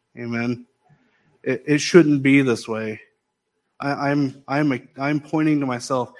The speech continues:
It should not be this way. I shouldn't drag my feet at Revelation because it was given to us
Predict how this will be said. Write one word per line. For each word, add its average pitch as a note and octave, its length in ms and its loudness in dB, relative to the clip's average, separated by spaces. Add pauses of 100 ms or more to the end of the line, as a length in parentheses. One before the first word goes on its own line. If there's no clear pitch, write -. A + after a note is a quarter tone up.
(200)
It B2 160 -4
should D3 340 -2
not C3+ 340 -4
be C3 200 -2
this B2+ 260 -6
way. A#2+ 340 -6 (1120)
I B2 60 -4
shouldn't D#3+ 580 0 (640)
drag C#3+ 400 2
my C3 160 0
feet C#3 320 -2
at A2+ 80 -4
Revelation A#2+ 800 -4
because B2 340 -4
it C#3 120 -6
was C#3 220 0
given D3+ 340 2
to C3+ 140 2
us B2+ 320 -2